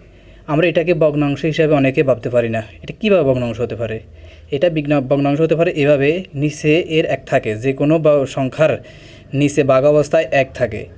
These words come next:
তো ওই একটারে যদি আমরা উপরে উঠাই আনি, নিচের এক উপরে আসে এবং উপরের এ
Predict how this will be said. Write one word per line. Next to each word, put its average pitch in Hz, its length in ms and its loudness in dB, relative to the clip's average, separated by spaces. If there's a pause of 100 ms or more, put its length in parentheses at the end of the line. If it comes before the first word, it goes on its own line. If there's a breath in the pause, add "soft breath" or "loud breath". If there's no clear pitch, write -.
(280 loud breath)
তো 160 200 2
ওই 160 240 2
একটারে 185 500 2
যদি 180 220 4
আমরা 160 220 2
উপরে 170 340 2
উঠাই 147 240 4
আনি, 147 300 0 (140)
নিচের 143 320 -2
এক 147 340 -2
উপরে 139 260 0
আসে 185 340 2 (400 loud breath)
এবং 147 340 2
উপরের 147 480 2
এ 165 320 2